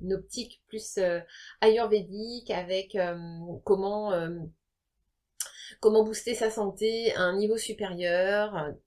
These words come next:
grâce à un protocole de cent pour cent personnalisé et adapté à votre profil ayurvédique. Il y a des conseils en alimentation, des conseils en mode de vie, en hygiène de vie, tout ce qui correspond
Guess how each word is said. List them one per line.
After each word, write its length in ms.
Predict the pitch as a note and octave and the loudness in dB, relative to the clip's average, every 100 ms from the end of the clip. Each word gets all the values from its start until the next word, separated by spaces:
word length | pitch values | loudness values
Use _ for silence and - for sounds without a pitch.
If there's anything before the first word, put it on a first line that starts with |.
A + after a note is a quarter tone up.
| _ | _
grâce 360 | E3+ D#3+ F#3 - | -12 -4 -4 -2
à 40 | |
un 60 | - | -8
protocole 560 | - F#3 F#3 G3 G3 | -6 -6 -2 -2 -2
de 80 | - | -6
cent 160 | - A3 | -6 -6
pour 160 | F#3+ | -6
cent 240 | F3+ F#3+ - | -6 -10 -8
personnalisé 580 | C#4+ - G3+ F#3 F3+ G3 | -8 -4 -2 -2 -4 -6
et 160 | E3 - | -6 -6
adapté 500 | C#4+ A3+ G#3+ - G#3 | -2 -2 -4 -6 -6
à 160 | E3 D#3+ D#3 | -6 -8 -4
votre 320 | D#4+ A4 - | -4 -4 -8
profil 420 | - G#3+ G#3+ F#3+ - | -10 -8 -8 -12 -6
ayurvédique. 800 | A#3 A3+ F#3+ E3 E3 A3+ A#3 F3+ D#3+ - - - - | -4 -2 -4 -4 -8 -10 -10 -10 -10 -14 -20 -18 -4
Il 80 | F#3 | -2
y 0 | |
a 80 | |
des 40 | C4 | 0
conseils 320 | A3 G#3+ G3+ | 0 0 0
en 40 | |
alimentation, 1000 | C4 A#3+ G#3 G3+ F#3 E3 G3+ G3+ G#3 G#3 | 2 2 0 -2 -4 -4 -4 -2 0 0
des 120 | G3+ B3 | 0 -2
conseils 400 | A3 - G3+ F#3 | -4 -2 -2 -2
en 120 | E3 | -4
mode 320 | E3+ A#3 G#3 | -2 -2 0
de 80 | A3+ | -2
vie, 320 | G#3 A3+ A3+ | -2 -4 -2
en 120 | F3 G3+ | -2 -2
hygiène 360 | C4 A3+ A3 G3+ | -4 0 0 0
de 80 | |
vie, 420 | G3+ F3 F#3 G3+ G3 | -6 -8 -16 -18 -18
tout 80 | A3 | -18
ce 100 | - | -20
qui 100 | - _ | -20 _
correspond 560 | G#3 F#3 - F#3+ G3+ | -8 -8 -10 -10 -8